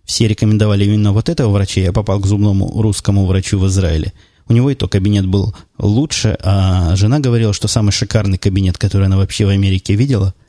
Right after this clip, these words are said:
среди всех врачей, которых она посещала, это был у русских зубных врачей, куда она по глупости имела неосторожность пойти. Там были ещё те зубные врачи, которые, прежде всего, посмотрев на неё, сказали, что всё это надо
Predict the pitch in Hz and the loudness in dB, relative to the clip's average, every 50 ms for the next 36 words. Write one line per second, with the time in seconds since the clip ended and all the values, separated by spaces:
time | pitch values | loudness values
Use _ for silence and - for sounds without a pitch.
0 | _ _ _ _ - - 104 95 98 101 - - - - 90 - - 87 95 - | _ _ _ _ -6 -4 -2 -2 -2 -2 -4 -2 -2 -2 -2 0 0 0 0 0
1 | - - 87 - - - _ _ _ _ - 104 95 101 101 101 - - 101 101 | -2 -4 -4 -4 -6 -10 _ _ _ _ -2 -2 0 0 0 0 0 0 0 0
2 | - - 92 - - 107 - - - 135 143 - - - - _ _ _ - 110 | 0 -2 -2 -2 -2 -2 -2 -2 -2 -2 -2 -2 -4 -6 -10 _ _ _ -2 -2
3 | - - 104 101 110 117 107 - 110 107 104 101 98 113 117 - - - 104 92 | 0 0 0 0 0 0 0 0 0 0 2 2 2 0 0 -2 -2 0 0 0
4 | 104 101 110 104 - - 101 101 - - 131 - - 92 95 95 95 92 87 - | 2 2 0 0 0 0 -2 0 0 0 0 0 2 2 2 2 2 0 0 -2
5 | - 98 101 110 101 92 98 95 - - - 98 - - - _ _ - 113 113 | -2 -2 0 -2 -2 -2 -4 -6 -4 -4 -4 -4 -4 -6 -10 _ _ -2 0 2
6 | 107 107 107 107 107 98 92 - - - 120 117 113 - - - 117 113 107 101 | 2 2 2 2 2 0 -2 -2 -2 0 0 2 2 0 0 0 0 2 2 2
7 | 101 107 101 95 - - - 101 95 92 - - - 87 - - - _ _ _ | 2 0 0 -2 -2 -2 -2 -2 -2 -2 -2 -2 -2 -2 -2 -6 -14 _ _ _
8 | _ - 117 110 110 104 104 104 104 - - 107 - - 107 98 90 95 92 101 | _ -2 0 2 2 2 2 0 0 0 -2 -4 -2 0 0 0 2 0 0 2
9 | 98 98 98 98 98 101 - - 127 - 101 - 98 95 92 92 - _ _ - | 2 2 2 2 0 0 0 -2 -2 -2 -2 0 0 0 -2 -2 -6 _ _ 0
10 | 104 98 95 107 98 - 104 98 90 - - - - 104 104 104 - 107 104 98 | 0 0 0 0 -2 -2 -2 -2 -2 -2 -2 -2 0 0 -2 0 0 -2 -2 -2
11 | - 98 95 98 101 107 123 123 - - - 98 95 98 95 92 90 - - - | 0 0 0 0 2 0 0 0 -2 -2 0 0 0 2 0 -2 -2 -4 -4 -4
12 | - 107 98 95 104 98 95 92 90 92 87 | -2 -2 -2 0 0 0 0 0 0 -2 -2